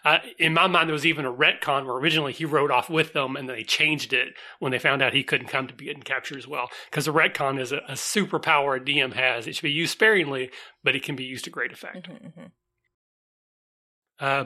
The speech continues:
Speaker 1: so one of the things that I have suggested multiple times, um, throughout the course of the podcast is to give what I call villainous cutscenes.
Speaker 2: Yeah,
Speaker 1: So much like the
Speaker 2: right.
Speaker 1: audience of a movie,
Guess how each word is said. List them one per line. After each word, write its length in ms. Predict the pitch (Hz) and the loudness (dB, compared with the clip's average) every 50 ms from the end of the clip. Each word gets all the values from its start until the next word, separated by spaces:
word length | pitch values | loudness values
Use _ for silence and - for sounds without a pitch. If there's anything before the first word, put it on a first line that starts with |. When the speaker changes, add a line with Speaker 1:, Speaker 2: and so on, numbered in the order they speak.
| - | -2
Speaker 1:
so 140 | - - 214 | 2 2 4
one 160 | 185 190 226 | 6 6 4
of 60 | 254 233 | 4 2
the 40 | |
things 200 | 208 240 220 170 | 0 -2 0 2
that 100 | 180 170 135 | 4 4 6
I 80 | 135 135 | 6 4
have 140 | 175 170 - | 4 0 -2
suggested 460 | - 175 139 151 147 - - 170 135 | -4 -4 -2 -2 -2 -2 -4 -4 -2
multiple 360 | 143 139 131 - - - 160 | -2 -2 -2 -4 -6 -12 -10
times, 580 | - - 147 135 139 139 143 143 135 - - - - | -4 -2 -2 -2 -2 -2 -4 -8 -10 -10 -10 -10 -6
um, 460 | 190 147 135 131 127 127 127 120 120 - | -4 0 0 0 0 -2 -4 -8 -10 -4
throughout 180 | - 135 127 120 | 0 0 0 0
the 60 | - | -2
course 220 | - - 147 127 - | -6 -6 -6 -6 -6
of 80 | - 120 | -8 -4
the 60 | - | 0
podcast 440 | 147 135 131 - 147 131 123 - - | 0 0 0 0 -2 -2 -2 -4 -6
is 220 | - 151 135 - | -6 -6 -6 -6
to 100 | - 165 | -8 -8
give 400 | 143 127 143 147 143 143 127 - | -6 0 2 2 2 0 -2 -4
what 140 | 160 143 139 | -4 -2 -2
I 60 | 147 | -2
call 320 | 147 - 151 143 135 117 110 | 0 2 2 2 2 0 -4
villainous 500 | 110 135 139 139 143 143 143 131 - - | -4 -4 -2 -2 -4 -6 -6 -8 -8 -8
cutscenes. 680 | - - 151 147 - - 190 196 214 220 233 226 - 202 | -4 -4 -4 -4 -2 0 0 0 0 -2 -6 -8 -10 -10
Speaker 2:
Yeah, 600 | 180 185 185 180 185 202 208 208 214 208 208 208 | -8 -6 -6 -4 -2 -2 0 2 2 4 4 4
Speaker 1:
So 120 | 202 196 | 4 4
much 260 | 196 156 165 165 160 | 6 6 4 4 4
like 200 | 156 160 151 147 | 4 2 2 2
the 120 | 175 170 160 | 2 2 2
Speaker 2:
right. 80 | 180 | 4
Speaker 1:
audience 560 | 190 143 143 156 160 156 160 156 151 135 - | 4 4 4 4 4 2 2 0 0 -2 -4
of 100 | 147 135 | -4 -2
a 60 | 139 143 | -2 -2
movie, 600 | 135 147 175 202 190 170 165 147 143 139 127 | 0 2 2 2 4 4 2 2 2 0 -2